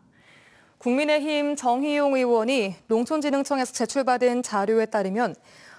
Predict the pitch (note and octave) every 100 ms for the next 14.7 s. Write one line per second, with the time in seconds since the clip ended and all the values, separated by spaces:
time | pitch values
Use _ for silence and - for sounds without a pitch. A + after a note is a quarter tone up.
0 | - - A#3+ A#3+ D4 C#4+ D4 C#4 C4 B3+
1 | B3 - C4+ C4 - A3 B3 B3+ A#3+ G#3+
2 | B3 E3+ D#3 - - A#3 B3+ C4 B3+ A#3+
3 | B3+ A3 G3+ A3 B3 C4+ B3+ G3+ A#3 B3
4 | C#4 C4+ B3+ A3 G3+ G#3+ G#3+ - - _
5 | - A#3 D4 D#4 D#4 D4 D4 C#4+ G#3 G#3+
6 | A3 G3 G3+ - _ _ _ _ _ A#3+
7 | A#3 B3+ D4 D4 - G#3+ A#3+ B3 A#3+ G3
8 | G#3+ A#3+ A#3+ - A3 B3 A#3 A3 A3 A3
9 | A3 E4+ E4 D#4+ C#4+ G#3+ A#3+ C4 G3 F#3+
10 | F#3+ F3 C#3+ C#3 C#3 D#3 _ _ _ _
11 | - - - - _ - C4 C4+ C4+ A3
12 | A3+ C#4 C#4+ C4+ B3+ D#4+ C#4+ A3+ B3 D4
13 | C#4+ C4+ B3+ G3 A#3 G3 E3+ - G#3+ A3+
14 | B3+ C4 C4 F#3+ G3 A3 A3+